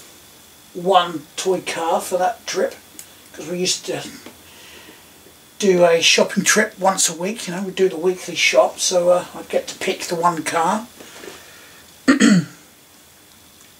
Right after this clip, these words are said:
a sticky label on the inside of the tub. Yeah. And I've always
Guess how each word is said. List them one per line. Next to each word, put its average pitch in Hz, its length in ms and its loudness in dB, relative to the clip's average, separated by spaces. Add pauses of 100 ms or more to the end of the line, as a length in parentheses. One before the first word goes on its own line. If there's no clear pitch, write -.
(540)
a - 40 -10
sticky - 380 -6
label 117 380 -2
on 135 120 -6
the 151 120 -4
inside 165 320 0
of 156 60 -6
the 143 80 -8
tub. - 360 -8 (2500)
Yeah. 196 220 -10 (1200)
And 180 100 -6
I've 190 80 -2
always 220 380 2